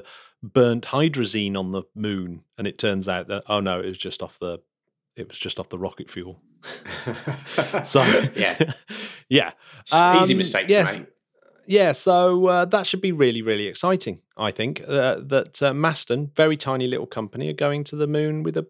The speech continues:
Speaker 1: whole bunch of, uh, science experiments.
Speaker 2: Live long and prosper, Masten.
Speaker 1: It's all
Speaker 2: Love it.
Speaker 1: kicking off.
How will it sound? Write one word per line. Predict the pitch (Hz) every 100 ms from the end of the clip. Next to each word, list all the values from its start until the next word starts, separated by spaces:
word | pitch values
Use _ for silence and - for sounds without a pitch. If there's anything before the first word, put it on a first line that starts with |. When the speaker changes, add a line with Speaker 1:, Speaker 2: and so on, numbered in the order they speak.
| -
Speaker 1:
whole | 156 160
bunch | - 151 160 - -
of, | 156 147 -
uh, | 85 85 143 - _ - _
science | - 175 180 180
experiments. | 170 - 120 98 90 90 - - - _ - _ _ 135
Speaker 2:
Live | 139 147
long | 151 151 151
and | 147
prosper, | - 170 - - 131
Masten. | 139 170 - 127 160
Speaker 1:
It's | -
all | 185 185
Speaker 2:
Love | 175
it. | 151
Speaker 1:
kicking | - 185 - - 185
off. | 185 143 123 - _